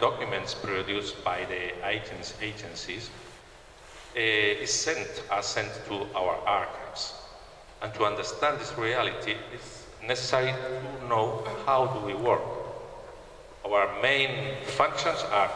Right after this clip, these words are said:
collecting funds, preservation activities, and also provide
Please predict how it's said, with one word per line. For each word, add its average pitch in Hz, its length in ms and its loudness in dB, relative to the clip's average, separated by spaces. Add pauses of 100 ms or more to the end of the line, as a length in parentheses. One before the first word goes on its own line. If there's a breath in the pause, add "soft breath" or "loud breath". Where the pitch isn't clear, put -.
collecting - 440 -2 (180)
funds, 131 480 2 (800)
preservation 117 720 2
activities, 151 800 -4
and 202 180 -4
also 104 440 0 (400)
provide 98 400 2